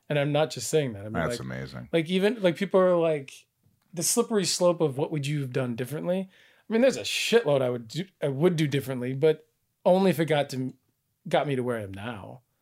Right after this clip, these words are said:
Speaker 1: If you know what
Speaker 2: You
Speaker 1: I mean?
Speaker 2: wouldn't wanna
Speaker 1: Like,
Speaker 2: change anything that would alter who you
Speaker 1: if
Speaker 2: are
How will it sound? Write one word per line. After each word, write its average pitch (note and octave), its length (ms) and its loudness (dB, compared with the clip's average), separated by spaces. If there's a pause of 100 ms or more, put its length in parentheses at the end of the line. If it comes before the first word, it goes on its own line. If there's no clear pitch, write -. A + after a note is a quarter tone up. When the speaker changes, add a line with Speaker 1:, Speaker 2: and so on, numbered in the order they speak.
(220)
Speaker 1:
If D3+ 160 -2
you F3 100 2
know F3+ 60 6
what F3 80 6
Speaker 2:
You F3 40 8
Speaker 1:
I - 20 6
mean? - 60 6
Speaker 2:
wouldn't D3 200 8
wanna C#3 120 8
Speaker 1:
Like, B2+ 80 4
Speaker 2:
change A2+ 380 2
anything G#2 360 2
that G2 120 4
would G2+ 80 0
alter G#2 360 2
who G2 120 -4
you F#2+ 160 0
Speaker 1:
if - 140 4
Speaker 2:
are - 20 6